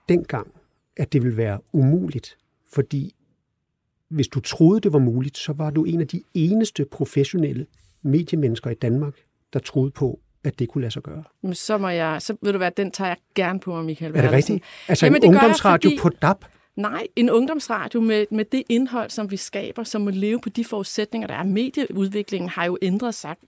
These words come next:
Speaker 2: altså sindssygt meget hen over de fem år, der er gået, siden det her udbud blev skrevet.
Speaker 1: Men jeg tror bare, at skandalen, skandalen bliver så stor, fordi alle vidste, at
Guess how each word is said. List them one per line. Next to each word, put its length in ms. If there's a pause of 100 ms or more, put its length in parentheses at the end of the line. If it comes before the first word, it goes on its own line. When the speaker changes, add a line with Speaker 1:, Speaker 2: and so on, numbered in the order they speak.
Speaker 2:
altså 220
sindssygt 640
meget 180
hen 100
over 120
de 240 (240)
fem 280
år, 100
der 80
er 40
gået, 240
siden 200
det 80
her 40
udbud 400
blev 100
skrevet. 460
Speaker 1:
Men 100
jeg 120
tror 180
bare, 180 (100)
at 60
skandalen, 680
skandalen 680
bliver 320
så 180
stor, 480 (680)
fordi 640 (720)
alle 340 (120)
vidste, 380 (800)
at 400